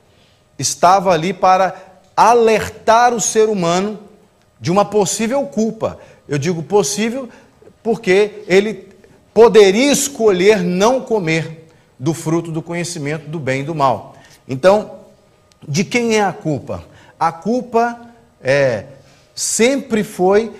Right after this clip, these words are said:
de quem escolheu desobedecer quebrar os princípios da palavra de Deus. A Bíblia vai dizer em Tiago, é,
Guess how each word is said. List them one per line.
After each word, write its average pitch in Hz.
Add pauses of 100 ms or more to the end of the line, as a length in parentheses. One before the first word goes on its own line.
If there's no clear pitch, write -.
(140)
de 151
quem 180
escolheu 170 (560)
desobedecer 180 (560)
quebrar 185
os 180
princípios 170 (240)
da 147
palavra 131
de 104
Deus. 95 (200)
A 120
Bíblia 214
vai 190
dizer 160
em 170
Tiago, 156 (240)
é, 113